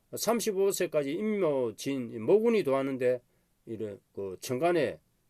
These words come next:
금, 비견, 어,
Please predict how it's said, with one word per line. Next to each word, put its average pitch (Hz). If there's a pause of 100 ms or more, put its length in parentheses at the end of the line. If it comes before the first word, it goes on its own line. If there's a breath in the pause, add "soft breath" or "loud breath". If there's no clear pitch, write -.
금, 156 (400)
비견, 175 (720)
어, 123